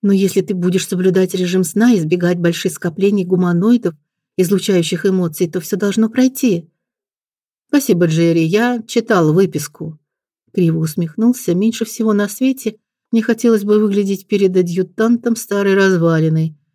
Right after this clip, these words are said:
Что до боли, то это всего лишь сиюминутное чувство, оно быстро проходит.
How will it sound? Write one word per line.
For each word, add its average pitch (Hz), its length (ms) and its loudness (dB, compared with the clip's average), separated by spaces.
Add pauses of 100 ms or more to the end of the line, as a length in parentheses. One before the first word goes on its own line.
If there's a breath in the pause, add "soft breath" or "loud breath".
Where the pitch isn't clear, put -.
(140)
Что - 220 -4
до 185 160 2
боли, 214 320 2
то 180 340 0
это 180 340 0
всего 175 360 0
лишь 175 260 -2
сиюминутное 175 640 0
чувство, 165 460 -2
оно 165 240 0
быстро 165 420 -4
проходит. 160 600 -2